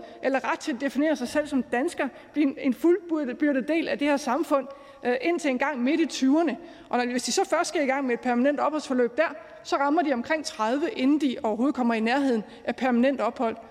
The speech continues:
Og hvad så med statsborgerskab, tør man næsten ikke tænke på. En ud af ti danskere, røv, en ud af ti borgere i det her land, bliver født uden dansk statsborgerskab. Det er et kæmpestort problem i sig selv,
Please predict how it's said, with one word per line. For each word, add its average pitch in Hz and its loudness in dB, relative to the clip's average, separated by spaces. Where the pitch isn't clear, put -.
Og - -8
hvad 262 2
så 277 -2
med 254 2
statsborgerskab, 240 -2
tør 254 -2
man 220 0
næsten 233 -2
ikke 247 -6
tænke 240 -2
på. - -8
En 349 2
ud 330 4
af 302 -2
ti 320 0
danskere, 254 -2
røv, 233 2
en 285 4
ud 277 4
af 254 0
ti 269 2
borgere 269 2
i 226 -4
det 247 2
her 240 4
land, 214 -2
bliver 247 2
født 302 0
uden 294 4
dansk 254 -2
statsborgerskab. 226 -2
Det 233 -8
er 277 2
et 262 -4
kæmpestort 311 -2
problem 269 0
i - -6
sig 247 -2
selv, 285 2